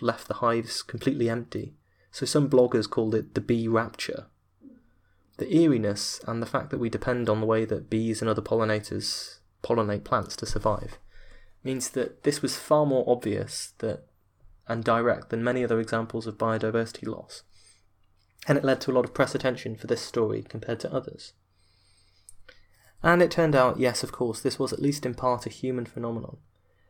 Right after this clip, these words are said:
There was a type of pesticide called neonicotinoids that were implicated in making the bees more vulnerable to a specific parasite that was killing them off. Recently, colony collapse disorder has shown some signs of slowing down, and some studies showed that with the rate of death decreasing,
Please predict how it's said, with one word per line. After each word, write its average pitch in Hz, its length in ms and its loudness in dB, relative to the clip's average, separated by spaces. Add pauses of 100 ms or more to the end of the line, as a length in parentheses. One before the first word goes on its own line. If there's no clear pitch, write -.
(100)
There 135 80 -2
was 131 100 2
a 143 60 -2
type 156 220 0
of 143 100 0
pesticide 123 580 0
called 120 400 -2
neonicotinoids 120 1160 -2 (100)
that - 140 -2
were - 100 -2
implicated 117 580 -6
in 113 140 -2
making 113 280 0
the 110 60 -4
bees 113 320 -2
more 117 180 2
vulnerable 123 600 2
to 120 100 -4
a 113 60 -2
specific - 500 -4
parasite 131 540 -4 (120)
that - 100 -4
was 123 100 -6
killing 110 280 -2
them 107 120 -4
off. - 300 -10 (1120)
Recently, 139 540 2
colony 147 380 4
collapse 139 320 0
disorder 120 360 0
has 117 140 -8
shown 123 260 -4
some 151 240 -2
signs 120 320 -2
of - 80 -10
slowing 113 280 -2
down, 110 360 -4 (440)
and 120 120 -6
some 160 200 0
studies 139 460 0
showed 120 220 2
that - 100 -6
with 131 140 0
the 117 80 0
rate 127 260 2
of 107 100 -8
death 117 340 -6
decreasing, - 680 -2